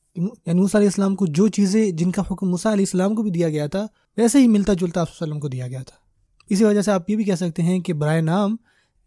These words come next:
इनका सबसे ज़्यादा जिक्र कुरान मजीद में इसी वजह से है, क्योंकि जब हम इनके, इनके केस को स्टडी करेंगे ना,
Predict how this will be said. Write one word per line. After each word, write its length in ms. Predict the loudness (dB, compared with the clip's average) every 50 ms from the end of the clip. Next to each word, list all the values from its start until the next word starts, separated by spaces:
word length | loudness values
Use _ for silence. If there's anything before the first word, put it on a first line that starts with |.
| _ _ _
इनका 240 | -2 -2 2 0 0
सबसे 160 | 2 2 2
ज़्यादा 160 | 2 2 2
जिक्र 200 | 2 0 -4 -4
कुरान 160 | -2 -2 0
मजीद 160 | 0 0 0 2
में 80 | 0
इसी 140 | 0 2 0
वजह 180 | 0 0 -2 -4
से 160 | -4 -6 -10
है, 80 | -10 -14 _ _ _ _ _ _ -4
क्योंकि 220 | -4 0 2 2
जब 160 | 2 4 4
हम 160 | 4 2 2
इनके, 400 | 0 0 -2 -2 0 0 0 0
इनके 440 | 0 -2 -2 -4 -4 -4 -4 -4 -4
केस 260 | -2 0 0 0 0
को 100 | 0 -6
स्टडी 300 | -6 -2 -2 0 0 2
करेंगे 320 | 2 2 2 4 2 2 0
ना, 180 | 0 -2 -4